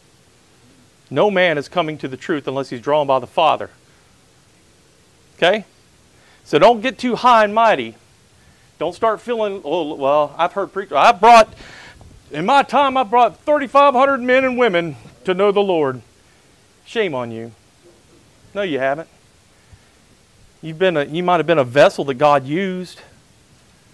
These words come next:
Now, I can tell you right now, I honestly don't know if I brought the first person. If I was, if I was used to bring the first person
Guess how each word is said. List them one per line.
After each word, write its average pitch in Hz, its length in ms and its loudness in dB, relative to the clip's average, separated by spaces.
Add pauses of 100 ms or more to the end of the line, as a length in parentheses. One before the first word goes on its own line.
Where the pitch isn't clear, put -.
(680)
Now, 127 100 0
I 190 80 2
can 135 120 -20
tell 156 120 -2
you 156 100 -4
right 170 160 0
now, 180 240 0
I 196 180 2
honestly 156 240 -4
don't 151 200 -6
know 165 100 0
if 170 80 -2
I 196 80 4
brought 156 300 0
the 139 80 -8
first - 360 -6
person. 180 400 -8
If 117 140 -6
I 175 60 4
was, 151 260 -6 (220)
if - 80 -6
I 208 80 4
was 165 160 -2
used 190 220 -8
to 190 40 -8
bring 202 220 -2
the 185 60 -6
first - 340 -4
person 139 420 -10